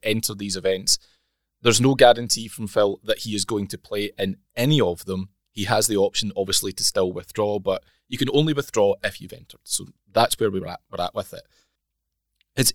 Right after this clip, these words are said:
agent or management company have said that Phil is just keeping his options open at this point. There's no hard and fast commitment for when he might end his self-imposed exile, self-imposed, inverted commas,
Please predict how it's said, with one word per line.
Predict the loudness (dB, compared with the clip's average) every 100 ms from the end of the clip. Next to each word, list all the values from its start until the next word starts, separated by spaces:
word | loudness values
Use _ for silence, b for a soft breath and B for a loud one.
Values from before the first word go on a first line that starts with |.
| 4
agent | 4 6 4 0 -4 -12 _ _ _
or | -12
management | -6 -4 -4 -6 -8
company | -10 -10 -12 -14 -18 _ _ _ _ -2
have | 0 0 2
said | 2 2 2 -2 -8 _ _
that | -2 0 -2 -8 -16 _ _ _
Phil | _ 2 4
is | 2
just | 0 -2
keeping | -4 -8 -8
his | -8 -8
options | -8 -8 -6 -6 -6 -8
open | -8 -8 -12 -10
at | -8
this | -4 -6
point. | -4 -6 -6 _ _ _
There's | -6 -4
no | -2 -2
hard | 2 2 0
and | -8
fast | -6 -4 -4
commitment | -8 -8 -14 -12
for |
when | -6 -4
he | -6
might | -8 -14 -14
end | -10 -8 -8 -10 -10
his | -10 -6 -6 -6 -10 _ _ _ _ _ _ 0
self-imposed | 4 4 2 -8 -8 -8 -8
exile, | -6 -4 -4 -6 -12
self-imposed, | -2 -2 -2 -8 -8 -8 -10 _ _ _ _ -12
inverted | -8 -10 -10
commas, | -12 -10 -10